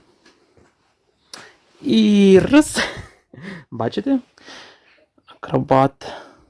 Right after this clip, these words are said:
І тако, щоб воно кругом. Так, тут щось забагато.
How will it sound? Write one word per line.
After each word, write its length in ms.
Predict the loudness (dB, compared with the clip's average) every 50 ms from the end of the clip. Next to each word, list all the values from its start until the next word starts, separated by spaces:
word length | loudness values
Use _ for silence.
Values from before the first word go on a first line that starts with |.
| _ _ _ _ _ _ _ _ _ _ _ _ _ _ _ _ _ _ _ _ _ _ -10
І 280 | -8 -6 -6 -6 -6 -8 _
тако, 500 | -12 -14 -14 -14 -10 -6 -2 -2 -2 -2 -4 _ _ _ _ _ _ _ _ _ _ _ _ _ _
щоб 200 | _ -10 -10 -8 -6
воно 220 | -6 -4 -4 -4 -6
кругом. 420 | -4 -4 -4 -2 0 -2 -2 -4 -8 _ _ _ _ _ _ _ _ _ _ _ _ _ _ _ _ _ _ _ _ _ _ _ _ _ _ _ _ _ _ _ _ _ _ _ _ _ _ -20 _
Так, 140 | -20 -20 -20 _ _ -16
тут 120 | -14 -10
щось 160 | -8 -8 -6
забагато. 840 | -4 -6 -6 -6 -6 -6 -6 -4 -4 -4 -4 -4 -4 -4 -4 -4 -4